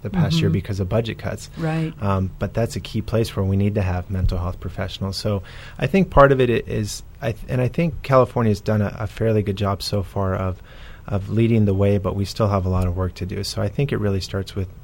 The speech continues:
Speaker 1: with having those positions created and, and getting, um, you know, we're, we're seeing some changes right now with the, uh, Affordable Health Care,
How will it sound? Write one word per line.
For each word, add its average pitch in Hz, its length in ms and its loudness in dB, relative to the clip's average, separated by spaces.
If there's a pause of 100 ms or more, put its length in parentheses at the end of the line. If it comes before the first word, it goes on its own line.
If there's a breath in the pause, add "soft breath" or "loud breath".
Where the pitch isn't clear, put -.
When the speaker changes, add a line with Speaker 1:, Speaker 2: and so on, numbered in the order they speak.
Speaker 1:
with 104 140 -8
having 107 380 0
those 98 160 0
positions 98 580 -4
created 92 500 -2
and, 90 160 -6
and 95 160 -2
getting, 104 400 0 (420 loud breath)
um, 92 280 -2
you 120 100 4
know, 113 100 8
we're, 113 340 8
we're 113 180 2
seeing 139 300 6
some 131 200 2
changes 120 360 0
right 113 160 4
now 110 220 2
with 107 220 0
the, 104 200 0
uh, 101 240 0
Affordable 104 400 0
Health 104 240 0
Care, 104 420 -2